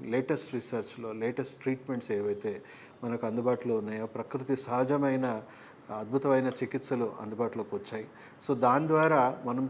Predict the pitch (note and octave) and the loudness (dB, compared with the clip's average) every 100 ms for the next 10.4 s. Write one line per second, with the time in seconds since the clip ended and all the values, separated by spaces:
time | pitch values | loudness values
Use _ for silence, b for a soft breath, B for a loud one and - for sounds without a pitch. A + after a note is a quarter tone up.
0 | B2+ B2+ - F#3+ D3+ C#3+ - - C3+ C#3 | -2 -6 2 6 6 4 0 -2 -2 0
1 | D3 C#3 B2+ B2+ A#2+ A#2 A2 G#2 A#2 A#2 | 2 2 2 0 -2 0 -2 0 -2 -2
2 | D3 C3+ B2+ C3+ B2+ C3 C3 A#2+ B B | 0 0 2 2 2 2 2 0 B B
3 | B - - B2+ A#2+ A#2 B2 B2 - B2 | B -16 -4 0 0 0 -2 -4 -2 -4
4 | A#2+ - C3+ C#3+ D3 D3 C3+ C3+ A#2+ C#3 | -4 -2 4 6 4 2 0 0 0 2
5 | C3 A#2+ A2 A2+ A2 G#2+ A#2+ B2+ A#2+ A2 | 2 4 2 0 0 0 0 -2 -2 -2
6 | G2+ B2 A2 - A#2+ D3 D#3+ D#3 B2 G#2 | -2 -4 -4 -6 -2 0 0 0 0 0
7 | G2+ G2 G#2 A2 B2+ B2 B B B - | -4 -10 -8 -2 -2 -2 B B B 2
8 | B2+ C#3 D3+ D3+ B2+ B2 E3+ E3 D#3+ C#3+ | 2 4 2 2 2 2 2 0 0 0
9 | C#3 - - A#2+ C3 B2 - C3 C#3+ D3 | 0 -6 -8 -2 -2 -2 2 2 2 0
10 | D#3 D3 D3+ F#3 | 0 2 2 0